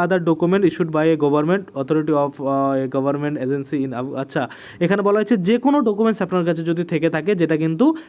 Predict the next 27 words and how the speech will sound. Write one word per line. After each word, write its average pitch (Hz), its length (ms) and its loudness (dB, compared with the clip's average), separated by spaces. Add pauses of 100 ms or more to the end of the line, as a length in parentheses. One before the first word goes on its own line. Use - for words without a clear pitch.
আপনি 165 240 0
যে 165 200 4
দেশ 180 220 2
থেকে 196 180 0
এসেছেন, 185 420 0 (240)
আফগানিস্তান 170 480 0
হতে 165 160 2
পারে 160 220 2
বা 151 120 0
বাংলাদেশ 165 440 0
হতে 160 120 0
পারে 160 160 2
বা 160 100 2
পাকিস্তান 147 380 -4
হতে 160 160 -2
পারে, 220 200 2 (280)
সেই 226 280 0
দেশের 185 320 0
গভর্নমেন্টের 165 500 0
দ্বারা 143 200 0
কিন্তু 143 240 -2
ইস্যু 135 200 -2
করা 135 180 -2
কো-, 127 360 -4
থাকলেই 165 300 0
হয়ে 160 200 2
যাবে। 113 220 -4